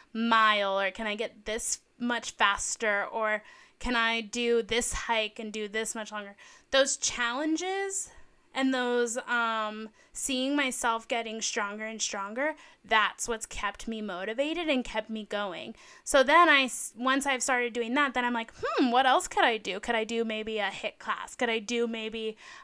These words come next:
um, this strength building class? Or what else could I do?" Right?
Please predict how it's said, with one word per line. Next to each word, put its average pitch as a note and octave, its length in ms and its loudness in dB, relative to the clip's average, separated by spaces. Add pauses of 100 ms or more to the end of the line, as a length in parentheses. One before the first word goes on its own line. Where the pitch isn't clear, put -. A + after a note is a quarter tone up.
um, G#3 500 4
this G#3 180 0
strength A3+ 460 0
building G#3+ 320 0
class? - 340 -6
Or A#3 80 0
what C4 200 6
else C#4+ 220 8
could D4+ 180 6
I A3+ 240 6 (440)
do?" G#3 480 -2
Right? A#3+ 440 2